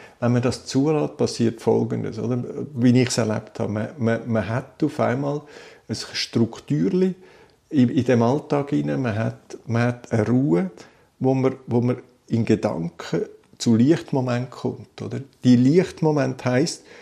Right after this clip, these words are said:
man, man, man ist so konzentriert und so fokussiert, so nicht abgelenkt,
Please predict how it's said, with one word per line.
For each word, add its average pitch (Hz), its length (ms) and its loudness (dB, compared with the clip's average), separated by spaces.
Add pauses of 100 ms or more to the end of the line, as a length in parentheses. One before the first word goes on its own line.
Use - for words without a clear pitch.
(320)
man, 139 160 -2 (100)
man, 127 340 0
man 127 120 2
ist 123 220 0
so 175 180 4
konzentriert 147 1120 0
und 123 140 -4
so 180 180 2
fokussiert, 156 920 0
so 147 180 6
nicht 147 200 2
abgelenkt, 139 640 0